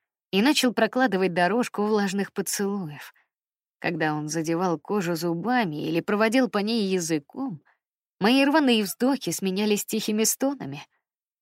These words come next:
Я чувствовала его возбуждение, но не собиралась отталкивать его или просить остановиться.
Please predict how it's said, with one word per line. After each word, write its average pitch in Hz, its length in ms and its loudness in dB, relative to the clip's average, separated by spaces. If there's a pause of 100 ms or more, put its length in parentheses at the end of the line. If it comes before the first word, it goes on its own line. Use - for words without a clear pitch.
(260)
Я - 220 -6
чувствовала 160 480 -4
его 165 260 0
возбуждение, 165 920 -4
но 185 80 0
не 226 140 2
собиралась 233 640 2
отталкивать 196 800 -2
его 180 400 0
или 170 200 0
просить 208 480 -2
остановиться. 214 920 -4